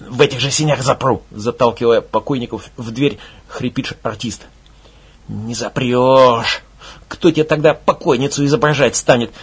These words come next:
Ведьмочку Варлей, кого ты трахать будешь? Попрыгайлу или Мунделя вонючего? Или, наконец, до своей жены снизойдёшь? Или кто она там тебе?»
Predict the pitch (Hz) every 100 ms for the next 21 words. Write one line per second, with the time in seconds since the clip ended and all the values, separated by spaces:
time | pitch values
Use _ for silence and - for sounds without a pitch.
0 | - - 147 147 147 135 - 151 151 160
1 | 156 120 - - 156 147 151 156 151 131
2 | 143 117 120 - - _ 156 156 151 175
3 | 165 147 143 143 175 214 170 151 147 135
4 | - 98 - - - - 135 143 151 170
5 | 165 135 143 160 143 117 143 170 117 147
6 | 143 151 139 - - 143 - 160 131 131
7 | 117 123 113